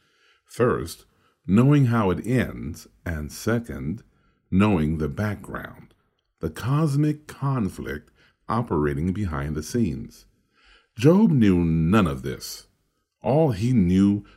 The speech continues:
was that he was going along in his life just fine when suddenly one calamity after another, one tragedy after another swooped down upon him.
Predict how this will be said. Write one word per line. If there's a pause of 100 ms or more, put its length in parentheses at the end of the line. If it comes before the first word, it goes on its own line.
was
that
he
was
going
along
in
his
life
just
fine (360)
when
suddenly (160)
one
calamity
after
another,
one
tragedy
after
another (360)
swooped (160)
down
upon
him.